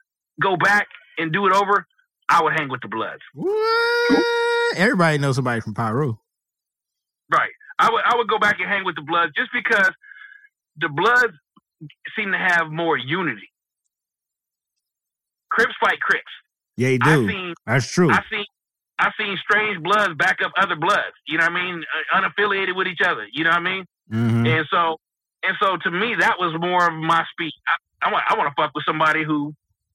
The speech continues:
Speaker 1: fuck with me back. I don't wanna be fighting my own kind.
Speaker 2: Mm, that, you know what? That is a, that's a throwback point right there. For,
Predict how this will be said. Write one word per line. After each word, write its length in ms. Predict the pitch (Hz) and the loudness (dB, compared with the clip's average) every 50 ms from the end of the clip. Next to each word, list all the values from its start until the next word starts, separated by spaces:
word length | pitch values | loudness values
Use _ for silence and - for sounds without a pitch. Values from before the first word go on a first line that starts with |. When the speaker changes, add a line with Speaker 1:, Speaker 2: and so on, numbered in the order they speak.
| _ _ _ _ _ - | _ _ _ _ _ -2
Speaker 1:
fuck 160 | 165 165 - | -2 0 0
with 100 | - 160 | -2 -2
me 100 | 156 165 | -2 -2
back. 280 | 147 143 185 175 123 - - | 0 0 0 0 0 -2 -2
I 100 | - 180 | 0 2
don't 120 | 240 220 196 | 2 2 2
wanna 180 | 226 247 226 | 2 2 2
be 140 | - 190 185 185 180 | 0 0 -2 -2 0
fighting 260 | - 190 185 180 160 170 | 0 0 0 0 0 0
my 160 | 165 165 151 | 0 0 0
own 200 | 170 170 160 151 135 | 0 -2 -2 -4 -4
kind. 360 | - 165 214 220 190 185 190 196 _ _ _ - | -4 -2 -2 0 -2 -4 -6 -10 _ _ _ -16
Speaker 2:
Mm, 580 | 101 107 113 113 113 113 110 107 104 101 98 98 | -14 -12 -10 -8 -8 -6 -6 -6 -6 -6 -4 -2
that, 180 | 123 147 175 135 | 0 0 2 2
you 100 | 143 156 | 2 2
know 200 | 160 151 156 151 | 2 2 2 2
what? 300 | 151 165 175 180 113 98 | 2 2 2 2 0 0
That 240 | 127 143 165 156 | 2 2 2 2
is 220 | 123 110 104 95 92 | 0 -2 -4 -6 -8
a, 100 | 90 85 78 - | -12 -14 -10 -4
that's 280 | - 131 185 202 - | 0 2 2 2 2
a 100 | 127 117 101 - - | -2 -4 -6 -6 -4
throwback 640 | - 127 156 175 190 180 156 143 123 113 110 107 107 | 0 2 4 4 4 4 4 2 2 0 -2 -2 -4
point 300 | - 123 117 113 107 104 | -4 -2 -2 -4 -4 -4
right 280 | 110 110 107 104 101 | -2 -2 -2 -2 -2
there. 220 | 107 117 113 110 104 | -2 -2 -2 -2 -2
For, 280 | - 143 131 127 117 | 0 0 0 0 -2